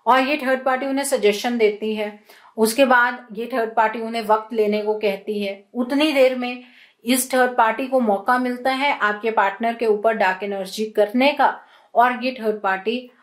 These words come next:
आप दोनों के बीच में और बड़े obstacles खड़े कर देती है। ये हो रहा है, जिसकी वजह से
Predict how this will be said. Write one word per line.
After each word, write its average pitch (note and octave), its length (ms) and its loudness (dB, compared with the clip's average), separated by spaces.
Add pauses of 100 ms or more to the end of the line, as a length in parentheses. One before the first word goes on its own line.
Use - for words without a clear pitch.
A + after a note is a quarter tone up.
(160)
आप G#3 300 2
दोनों A3 300 2
के A3 120 0
बीच F#3+ 380 -10
में A3+ 260 -6
और A#3+ 280 6
बड़े G3+ 280 0
obstacles G3 720 -8
खड़े G#3 200 0
कर A3+ 180 -6
देती G#3+ 400 -8
है। G#3 140 -12 (1040)
ये A#3+ 220 6
हो B3 220 4
रहा G#3 300 2
है, A3 200 -8 (760)
जिसकी A3 300 -2
वजह B3 320 4
से A3+ 360 -2